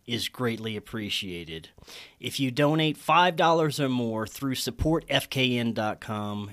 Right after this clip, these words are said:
you get access to Corey Hughes' secret J F K forum. Go check that out. His book will be available soon. Check out our website, forbidden knowledge dot news,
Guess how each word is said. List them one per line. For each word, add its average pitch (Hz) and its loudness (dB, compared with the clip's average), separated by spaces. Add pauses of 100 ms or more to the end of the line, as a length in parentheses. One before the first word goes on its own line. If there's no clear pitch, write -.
you 120 -2
get 180 6
access 165 2
to 131 -8
Corey 131 -4
Hughes' 113 -4
secret - -2
J 139 2
F 131 -4
K 127 -2
forum. 90 -8 (520)
Go 127 2
check 135 -2
that 120 0
out. 107 -2
His 110 -8
book - -4
will 127 -2
be 120 -4
available 110 -4
soon. 104 -6 (1040)
Check 208 8
out 208 8
our 202 8
website, 160 4
forbidden 143 4
knowledge 131 2
dot 120 2
news, 151 -4